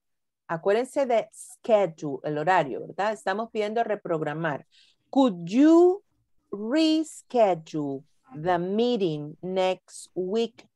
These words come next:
please? Could you reschedule the meeting next week, please?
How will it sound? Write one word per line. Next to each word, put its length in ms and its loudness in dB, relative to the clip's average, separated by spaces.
please? 680 -8
Could 300 2
you 240 6
reschedule 1040 0
the 120 -2
meeting 720 -4
next 680 -6
week, 440 -6
please? 560 -8